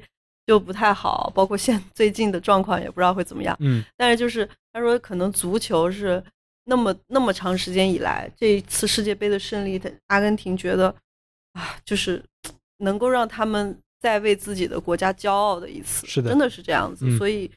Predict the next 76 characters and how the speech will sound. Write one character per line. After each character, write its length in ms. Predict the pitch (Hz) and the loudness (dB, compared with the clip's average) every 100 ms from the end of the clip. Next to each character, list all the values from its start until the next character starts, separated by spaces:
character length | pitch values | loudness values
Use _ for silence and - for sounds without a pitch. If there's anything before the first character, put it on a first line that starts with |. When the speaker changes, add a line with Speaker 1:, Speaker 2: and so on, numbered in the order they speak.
| _ _ _ | _ _ _
Speaker 1:
对 80 | 254 | -4
他 140 | 247 | 0
们 160 | 254 233 | 2 2
来 100 | 185 | 2
说 160 | 185 214 | -2 -4
意 180 | 208 | -4
义 60 | 202 | -2
真 140 | 190 | 2
的 40 | 196 | 2
非 160 | 190 | 2
常 160 | 202 165 | 0 -2
大。 160 | 170 175 | 0 0
但 160 | 226 | 0
同 220 | 214 196 | 0 -4
时 160 | 202 - | -2 -4
他 140 | 208 | -4
说， 180 | 196 202 - _ _ _ | -4 -4 -8 _ _ _
其 60 | - | -4
实 100 | 233 | -4
确 240 | 320 294 | 2 2
实 240 | 269 208 214 _ | 2 -2 -6 _
爱 160 | 247 226 | 2 2
足 140 | 202 | 2
球 160 | 190 175 | -4 0
的 80 | 180 | 2
人 120 | 175 | 2
很 160 | 175 - | -2 -8
多 120 | 165 | -2
啊， 140 | 165 | 0
但 160 | 175 202 | 2 0
是 80 | 202 | 0
在， 260 | 220 208 196 _ _ _ _ _ - | 4 4 2 _ _ _ _ _ -4
在 120 | 233 | 0
那 120 | 226 | 0
片 180 | 226 208 | 0 -6
土 140 | - | -4
地 140 | - 202 | -2 2
也 80 | |
有 100 | 196 | 2
很 240 | 208 - 151 | 2 -2 -4
多 180 | 180 175 | 2 2
人， 160 | 180 | 2
他 200 | 180 196 | -2 -2
说 200 | 202 208 | 0 0
是 160 | 202 226 | 0 0
把 220 | - - | -2 -4
所 300 | - - 175 | -6 -2 4
有 120 | 208 | 4
的 200 | 185 - | 2 -4
压 260 | 160 180 180 | -2 2 2
力， 160 | 190 | 0
或 180 | 185 190 | -4 -4
者 160 | 180 175 | -6 -6
是 220 | - 185 | -8 -8
在 160 | 175 180 | -4 -4
工 220 | 190 214 | 0 0
作 160 | 220 202 | 2 0
上， 180 | 214 | 0
或 120 | 190 190 | -2 0
者 40 | |
在 120 | 185 | 0
生 200 | 185 214 | 0 0
活 80 | 214 | 0
中 140 | 202 | 0
的 80 | 202 | 0
不 160 | 190 214 | -2 -2
愉 140 | 165 | 0
快， 280 | 170 208 180 - | 0 0 -2 -2
就 100 | - | -6
所 280 | 202 - 196 | -4 -2 0
有 100 | 254 | 2
的 100 | 190 | 0
情 240 | 185 - 180 | -4 -2 -2
绪 200 | 185 196 | 0 2
都 200 | 202 208 | 6 6
用 240 | 214 180 | 4 -2